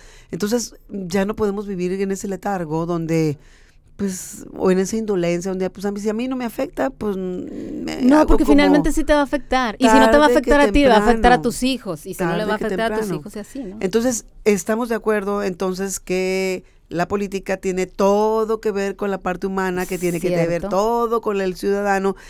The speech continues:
Speaker 1: y que tiene que ver con todo lo que es autoridad.
Speaker 2: Definitivamente.
Speaker 1: Entonces, es un círculo que debe de, debemos convertirlo en un círculo virtuoso,
Speaker 2: Así es.
Speaker 1: donde trabajemos de la mano
Speaker 2: Ajá.
Speaker 1: autoridades y ciudadanía.
Speaker 2: Y ciudadanía,
Speaker 1: Y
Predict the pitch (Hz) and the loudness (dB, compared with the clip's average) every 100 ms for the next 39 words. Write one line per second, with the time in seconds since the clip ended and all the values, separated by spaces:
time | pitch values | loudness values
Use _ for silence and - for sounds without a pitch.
0 | - 202 196 185 180 180 185 180 180 175 | -8 -2 0 0 -2 -2 -2 -2 -6 -10
1 | 165 190 208 208 208 190 175 165 165 170 | -6 -4 -4 -4 -4 -6 -8 -10 -10 -8
2 | 156 175 190 165 180 165 175 180 220 233 | -8 -4 -4 -2 -4 -4 -6 -4 -2 2
3 | 233 240 233 254 233 214 208 202 180 180 | 2 0 -4 -4 -2 0 0 0 -2 -2
4 | 208 208 - 185 185 190 202 196 170 - | -2 -2 -6 -4 -2 -2 -6 -8 -8 -8
5 | 170 185 185 180 175 170 185 170 147 190 | -8 -4 -6 -6 -10 -6 -4 -4 -6 -4
6 | 196 - 131 - 180 165 - 170 160 190 | -4 -4 -12 -10 -6 -6 -4 0 2 4
7 | 220 190 180 180 208 220 202 185 190 170 | 2 0 0 0 0 0 -2 -2 -2 -2
8 | 175 196 - - - - - 165 175 180 | -2 -4 -10 -18 -20 -20 -4 0 0 0
9 | 170 160 175 180 151 151 220 233 220 175 | -2 -4 -8 -10 -12 -8 -6 -4 -4 -6
10 | - 170 - - - - - - _ 226 | -8 -10 -10 -14 -16 -20 -20 -20 _ -2
11 | 226 220 - 185 160 143 147 135 180 165 | 0 -2 -2 -4 -2 -2 -2 -2 -2 -4
12 | 160 156 151 160 147 | -4 -4 -6 -8 -4